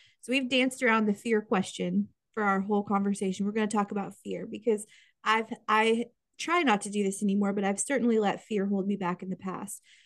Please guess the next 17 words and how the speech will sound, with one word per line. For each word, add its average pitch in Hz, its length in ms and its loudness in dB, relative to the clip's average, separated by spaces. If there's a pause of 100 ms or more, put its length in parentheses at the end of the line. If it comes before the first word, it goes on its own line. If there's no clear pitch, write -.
(140)
We 262 200 2
know 262 560 4 (360)
by 208 240 4
now 185 280 2
in 196 100 0
this 196 160 -2
conversation, 190 880 -2 (160)
listeners 208 420 -2
know 190 160 2
that 190 140 -6
getting 196 240 -2
unstuck 185 480 -6
is 190 100 -8
possible. - 480 -12
You've 233 240 -4
done 220 200 4
it. 208 180 2